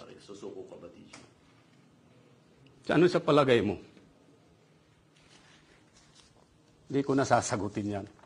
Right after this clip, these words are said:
Speaker 2: Pero hindi ako para sa lumaban sa gobyernong ito.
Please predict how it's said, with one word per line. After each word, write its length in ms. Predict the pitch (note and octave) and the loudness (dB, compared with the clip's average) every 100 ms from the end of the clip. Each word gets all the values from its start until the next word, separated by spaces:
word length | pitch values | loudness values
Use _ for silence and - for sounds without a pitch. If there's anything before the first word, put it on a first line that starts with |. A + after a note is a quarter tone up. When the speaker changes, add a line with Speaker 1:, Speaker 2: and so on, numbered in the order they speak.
| _ - - _ _ _ _ - _ - _ - | _ -20 -20 _ _ _ _ -20 _ -20 _ -4
Speaker 2:
Pero 160 | A#2+ | 0
hindi 240 | B2 B2+ C3+ | 0 2 2
ako 160 | B2+ C3 | 2 4
para 240 | C3+ C#3 | 6 6
sa 160 | B2+ C3+ | 4 2
lumaban 480 | C3+ D3 D3 D#3 C#3+ | 4 6 6 4 4
sa 240 | D3 C#3 | 2 0
gobyernong 640 | C#3 C3+ C3 C3+ B2+ B2+ B2+ | -2 -2 4 4 4 2 2
ito. 560 | A2+ F#3 C3 - - | 2 2 2 -4 -12